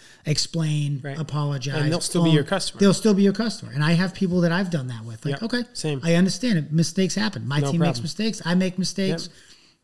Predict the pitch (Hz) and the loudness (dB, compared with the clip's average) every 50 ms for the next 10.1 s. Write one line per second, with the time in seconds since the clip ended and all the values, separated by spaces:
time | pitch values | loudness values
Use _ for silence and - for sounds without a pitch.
0 | _ _ _ - 160 156 151 151 151 196 196 196 - - - - - 185 175 - | _ _ _ 2 2 4 4 4 4 4 2 2 0 -6 -4 0 2 2 2 4
1 | - 254 247 - - - 214 214 - - 202 196 214 196 156 127 - - - 180 | 4 2 2 2 0 2 0 0 2 -2 -2 0 2 0 0 0 -4 -4 0 0
2 | 202 196 196 - 196 190 190 175 170 175 165 147 - - - - _ _ _ - | 0 0 2 0 2 2 2 2 2 0 0 0 -2 -4 -12 -14 _ _ _ -10
3 | 160 160 - 202 196 185 180 185 196 196 - - 185 190 180 170 165 165 160 151 | -10 -6 0 4 6 6 6 6 4 0 -2 -4 -4 0 0 2 4 4 2 2
4 | - - - 156 143 139 131 - - - 147 120 117 _ _ _ _ _ - 220 | 0 -2 -2 -2 -2 -2 -6 -8 -6 -6 -6 -6 -6 _ _ _ _ _ 2 2
5 | 208 196 196 190 175 180 165 160 160 156 151 139 147 143 143 139 135 135 127 120 | 4 4 4 6 6 6 6 6 6 6 4 2 0 -2 -2 -4 -4 -6 -8 -8
6 | - 139 135 127 127 123 - - 127 123 117 - 151 147 - _ - - - - | -8 -8 -8 -6 -6 -8 -8 -8 -8 -8 -8 -10 -10 -12 -12 _ -20 -20 -20 -20
7 | - - - _ _ 160 147 127 120 _ - _ - - - _ _ _ _ - | -20 -20 -20 _ _ 2 2 2 0 _ -12 _ -20 -20 -20 _ _ _ _ 0
8 | 156 151 143 135 131 123 123 120 120 - _ _ _ _ _ - 135 175 170 175 | 2 2 2 0 -2 -6 -8 -10 -10 -12 _ _ _ _ _ 0 2 4 6 8
9 | 196 196 196 190 185 - 175 170 160 156 147 151 147 131 - 151 151 147 147 139 | 10 10 8 8 6 4 2 2 2 2 0 0 -2 -2 -2 -2 -2 -2 -4 -6
10 | 135 - | -8 -12